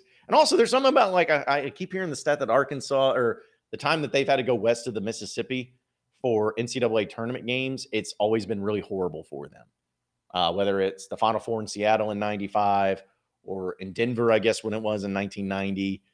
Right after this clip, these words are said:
Uh, I remember when Arkansas faced U S C and O J Mayo out on the West Coast. I forgot where that was.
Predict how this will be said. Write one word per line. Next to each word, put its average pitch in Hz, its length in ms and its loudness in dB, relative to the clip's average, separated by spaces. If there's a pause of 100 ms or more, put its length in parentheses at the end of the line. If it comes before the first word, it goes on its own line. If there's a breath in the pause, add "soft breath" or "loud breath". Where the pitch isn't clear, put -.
(260)
Uh, 90 60 0
I 101 160 8
remember 113 200 2
when 104 100 0
Arkansas 104 340 4
faced 107 320 2
U 107 100 2
S 101 160 4
C 107 180 -4
and 101 80 -2
O 101 120 0
J 101 200 2
Mayo 98 680 2
out 98 320 0
on 101 120 -6
the 95 40 -6
West 95 320 -4
Coast. 98 360 -6
I - 40 -14
forgot 107 240 -10
where 95 140 -4
that - 180 -8
was. 78 460 -8